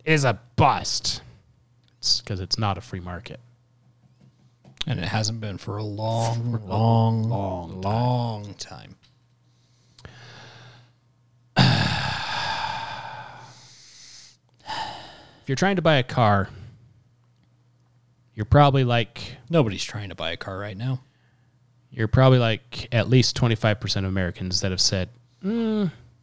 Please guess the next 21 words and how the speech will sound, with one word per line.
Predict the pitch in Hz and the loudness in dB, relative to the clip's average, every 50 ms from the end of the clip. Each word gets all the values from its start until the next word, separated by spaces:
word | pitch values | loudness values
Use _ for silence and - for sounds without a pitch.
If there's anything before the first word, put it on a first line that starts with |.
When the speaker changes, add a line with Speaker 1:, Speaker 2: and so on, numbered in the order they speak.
| _ _ - - | _ _ -12 -6
Speaker 1:
no." | 98 95 90 95 - 147 - _ _ _ _ _ _ _ - _ _ _ _ - | -4 -4 -4 -6 -8 -16 -20 _ _ _ _ _ _ _ -20 _ _ _ _ -6
Speaker 2:
Maybe | 214 220 240 240 220 196 156 | 0 2 2 2 2 0 0
not. | 117 101 90 82 80 - - - - - | -2 -2 -6 -8 -10 -12 -12 -14 -14 -12
Speaker 1:
Maybe | 131 127 131 135 123 123 117 110 104 98 - - - _ _ _ _ - 95 - - - | -10 -8 -8 -6 -6 -4 -4 -4 -4 -6 -8 -12 -20 _ _ _ _ -20 -20 -20 -18 -14
not. | - - - - - - - - - - - _ _ _ _ _ _ _ _ _ _ _ _ _ _ _ _ _ _ _ _ _ _ - | -12 -12 -12 -14 -16 -18 -18 -20 -20 -20 -20 _ _ _ _ _ _ _ _ _ _ _ _ _ _ _ _ _ _ _ _ _ _ -2
The | 131 123 - | 0 2 6
average | 123 151 180 190 190 196 170 - - | 6 8 6 6 6 2 0 0 0
transaction | - 156 147 131 143 139 143 131 - - 123 110 | 0 2 2 2 2 2 0 0 -2 -4 -4 -2
price | - 117 104 101 98 - | 2 2 2 2 2 0
of | - - 107 107 | -2 -2 -2 -2
a | 107 | 0
new | 101 101 110 127 143 143 | 0 2 4 6 6 4
vehicle | 123 127 120 107 98 - - 101 90 | 4 2 -2 -2 -4 -6 -6 -6 -4
was | 90 92 95 - | -2 -2 -2 -2
forty-eight | - - - _ _ - 135 135 135 139 143 147 139 127 120 - | -4 -6 -20 _ _ -2 0 2 2 4 4 4 2 2 0 -4
thousand | - 120 110 110 107 101 104 101 | -4 -2 0 0 0 -2 -2 -4
dollars | 98 92 92 92 90 - - | -2 -2 -4 -4 -6 -6 -8
in | 90 | -10
July. | 85 - - 82 82 87 87 85 78 - - - - - _ _ _ _ _ _ _ _ _ _ _ _ _ _ _ _ _ _ _ _ _ _ _ _ _ _ _ _ _ _ _ _ _ _ _ _ _ _ _ _ _ _ _ _ _ _ _ _ _ _ _ _ | -10 -10 -10 -10 -8 -8 -8 -8 -8 -10 -14 -18 -20 -20 _ _ _ _ _ _ _ _ _ _ _ _ _ _ _ _ _ _ _ _ _ _ _ _ _ _ _ _ _ _ _ _ _ _ _ _ _ _ _ _ _ _ _ _ _ _ _ _ _ _ _ _
Forty-eight | - - - - - 330 311 349 440 440 427 403 403 392 359 349 349 - - | -20 -16 -12 -8 -6 -2 4 6 6 6 6 4 2 2 2 0 -2 -4 -2
thousand | - 240 214 202 180 165 139 127 110 92 - | 0 0 2 2 0 -2 -4 -4 -6 -6 -8